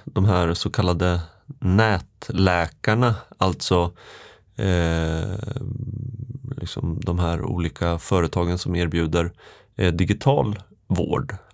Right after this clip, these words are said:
att en kritik gentemot den, eh, typen av verksamhet har varit att här fångar man upp, eh, väldigt lindriga tillstånd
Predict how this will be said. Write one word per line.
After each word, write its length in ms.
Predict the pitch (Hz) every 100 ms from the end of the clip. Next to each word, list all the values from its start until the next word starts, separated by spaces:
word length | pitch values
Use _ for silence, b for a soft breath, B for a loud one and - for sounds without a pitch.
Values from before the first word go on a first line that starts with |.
| -
att 540 | 90 87 - - - B B B
en 140 | - 92
kritik 680 | 110 101 - 147 151 131 -
gentemot 440 | 98 90 90 85
den, 360 | - 87 82 80 - _ _
eh, 440 | - - - - - - -
typen 420 | - 98 - 117
av 100 | 110
verksamhet 760 | 107 90 - 107 117 135 -
har 240 | - 95 92
varit 600 | 90 101 76 76 78 - -
att 380 | 82 - - - B B B B
här 200 | 104 98
fångar 360 | - 107 101
man 220 | 104 104
upp, 500 | 95 98 92 _ - - - -
eh, 100 | 98
väldigt 580 | 92 82 95 101 87 87
lindriga 760 | 95 110 101 95 95 113 135 147
tillstånd 880 | - 104 82 - 98 62 - -